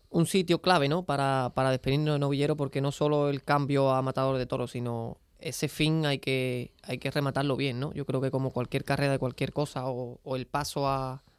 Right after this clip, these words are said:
a más, ¿no? Siempre tiene que ser un antes y un después y, y, bueno, pues lo hemos querido fijar en,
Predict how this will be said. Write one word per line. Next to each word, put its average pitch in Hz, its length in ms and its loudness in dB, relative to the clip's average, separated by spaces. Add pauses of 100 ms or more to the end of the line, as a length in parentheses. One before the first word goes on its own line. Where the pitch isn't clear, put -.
(180)
a 135 80 2
más, 151 300 2
¿no? 151 180 -6 (160)
Siempre 147 360 -2
tiene 143 180 -2
que 135 80 -4
ser 135 180 -2
un 131 200 -2
antes 131 220 -4
y - 20 -2
un 131 80 -4
después 139 380 -2
y, 127 380 -8
y, 170 100 -14
bueno, 127 200 -6
pues 127 220 -10
lo 120 100 -6
hemos 123 180 -6
querido 123 380 -4
fijar 120 380 -6
en, 117 240 -6